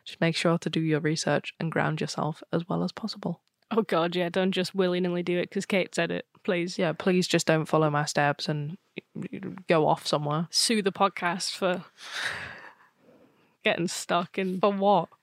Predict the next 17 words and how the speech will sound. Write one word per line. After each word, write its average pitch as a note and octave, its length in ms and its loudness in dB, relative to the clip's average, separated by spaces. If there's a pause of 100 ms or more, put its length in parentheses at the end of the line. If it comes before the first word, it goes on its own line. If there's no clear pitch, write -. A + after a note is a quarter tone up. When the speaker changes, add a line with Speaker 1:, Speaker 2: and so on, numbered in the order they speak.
Speaker 2:
Athens. G3 600 -2
I A#3+ 120 -8
don't C#4 240 -4
know. A#3+ 280 -4 (760)
Speaker 1:
If - 120 -16
they're B3 140 2
stuck - 340 0
in F#3+ 80 2
Athens, E3 460 -2
they're D#3 120 0
not F#3 140 0
gonna E3+ 140 0
be E3 80 4
able D3+ 120 2
to C#3+ 100 -6
sue E3+ 260 2
me. - 240 -6